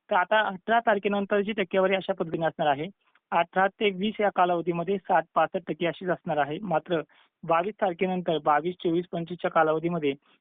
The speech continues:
ही टक्केवारी अठ्ठ्याण्णव ते नव्याण्णव टक्क्यापर्यंत जाणार आहे. त्यामुळे एकंदरीत पंचवीस तारखेपर्यंत संपूर्ण राज्यामध्ये, संपूर्ण तालुक्यामध्ये पाऊस हा अठ्ठ्याण्णव ते नव्याण्णव टक्के बरसेल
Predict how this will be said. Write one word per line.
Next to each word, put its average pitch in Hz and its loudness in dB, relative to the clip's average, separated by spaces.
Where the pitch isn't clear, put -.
ही 190 2
टक्केवारी 190 2
अठ्ठ्याण्णव 196 0
ते 175 -6
नव्याण्णव 180 0
टक्क्यापर्यंत 170 0
जाणार 170 0
आहे. 139 0
त्यामुळे 165 2
एकंदरीत 190 2
पंचवीस 180 0
तारखेपर्यंत 175 0
संपूर्ण 175 -4
राज्यामध्ये, 165 0
संपूर्ण 180 -2
तालुक्यामध्ये 160 0
पाऊस 175 2
हा 175 2
अठ्ठ्याण्णव 180 -4
ते 170 0
नव्याण्णव 170 -2
टक्के 165 -4
बरसेल 170 0